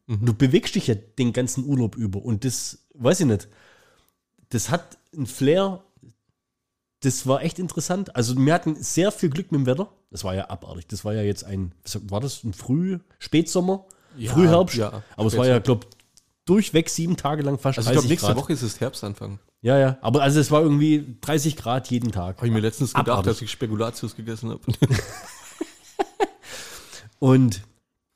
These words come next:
Speaker 2: ähm, wir sind ja dann ausgelaufen in Hamburg aus dem Hafen und die aida, das ist halt, ey, das ist, das ist nicht die größte gewesen.
Speaker 1: Ja.
Speaker 2: Das waren, glaub ich, irgendwas viertausend noch mal was jetzt, wo da mit da unterwegs waren. Aber ist halt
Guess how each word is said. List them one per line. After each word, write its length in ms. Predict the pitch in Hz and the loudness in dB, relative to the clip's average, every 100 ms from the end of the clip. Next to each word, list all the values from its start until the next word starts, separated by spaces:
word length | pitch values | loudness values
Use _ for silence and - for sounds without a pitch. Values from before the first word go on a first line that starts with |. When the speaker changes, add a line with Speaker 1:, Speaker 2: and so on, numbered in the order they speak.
| _ - | _ 0
Speaker 2:
ähm, 340 | 131 123 123 | 4 4 2
wir 120 | 135 120 | 4 4
sind 120 | 160 | 4
ja 60 | 156 | 4
dann 120 | 117 | 4
ausgelaufen 480 | 143 196 185 185 170 | 4 2 2 2 2
in 140 | 120 107 | 0 0
Hamburg 320 | 160 175 135 | 0 0 -2
aus 100 | 104 | -4
dem 180 | 107 95 | -2 0
Hafen 280 | 127 151 | 0 -2
und 100 | 135 110 | -4 -4
die 100 | - | -6
aida, 320 | 131 123 117 | -6 -2 -2
das 100 | 98 | -4
ist 60 | - | -8
halt, 140 | 87 _ | -14 _
ey, 140 | - 95 | -10 -6
das 200 | 104 - | -4 -4
ist, 220 | 104 - | -8 -8
das 80 | 120 | -4
ist 120 | 160 | 0
nicht 140 | 170 180 | 0 0
die 80 | |
größte 400 | 135 131 170 - | 0 4 4 2
gewesen. 360 | 139 123 131 202 _ | 0 -2 -2 -6 _
Speaker 1:
Ja. 80 | 120 | -4
Speaker 2:
Das 100 | 120 | -2
waren, 120 | 120 | 0
glaub 100 | 127 | 0
ich, 40 | 131 | 0
irgendwas 200 | 120 110 | -2 -2
viertausend 480 | - 135 135 127 127 | -4 0 2 2 0
noch 140 | 139 | 0
mal 100 | 127 | 0
was 200 | 101 - | 0 -2
jetzt, 260 | 98 - - | -6 -6 -4
wo 80 | |
da 80 | 101 | -2
mit 160 | 104 - _ | 0 -2 _
da 80 | - 107 | -12 -10
unterwegs 480 | 110 104 104 127 - | -4 -2 -2 -4 -4
waren. 160 | 120 135 - - - - | -6 -6 -16 -20 -20 -10
Aber 400 | - 104 110 98 - _ _ _ - | -4 0 2 0 -8 _ _ _ -8
ist 120 | - | -2
halt 160 | 120 | -2